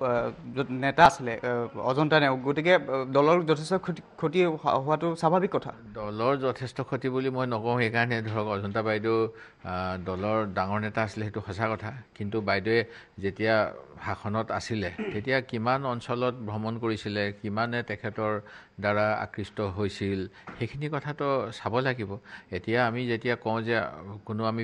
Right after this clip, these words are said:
Speaker 2: ব্যক্তিগত ক্ৰেডিট দিয়াটো নহয়েই, কাৰণ এখন কেবিনেটত সকলো মন্ত্ৰী থাকে, এটা কেবিনেটৰ জইণ্ট ৰেছপনচিবিলিটি থাকে, আৰু যদি কোনোবা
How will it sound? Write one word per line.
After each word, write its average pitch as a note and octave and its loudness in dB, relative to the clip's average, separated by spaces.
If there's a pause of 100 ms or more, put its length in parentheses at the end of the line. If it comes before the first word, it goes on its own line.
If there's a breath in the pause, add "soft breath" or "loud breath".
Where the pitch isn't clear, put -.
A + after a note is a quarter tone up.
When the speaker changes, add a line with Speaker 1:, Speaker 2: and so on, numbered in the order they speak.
Speaker 2:
ব্যক্তিগত G#2+ -2
ক্ৰেডিট A2+ 2
দিয়াটো A#2 2 (100)
নহয়েই, C3+ 0 (140)
কাৰণ G#2+ 2 (120)
এখন A#2 -6 (120)
কেবিনেটত A2+ -2 (360 loud breath)
সকলো A#2+ 2 (120)
মন্ত্ৰী G2 0
থাকে, A#2+ -4 (520 soft breath)
এটা G#2 0 (140)
কেবিনেটৰ G#2+ 0 (100)
জইণ্ট G#2+ 2
ৰেছপনচিবিলিটি G#2+ -2
থাকে, A2 2 (500 loud breath)
আৰু C#3+ 2 (140)
যদি B2+ 0 (100)
কোনোবা C#3 0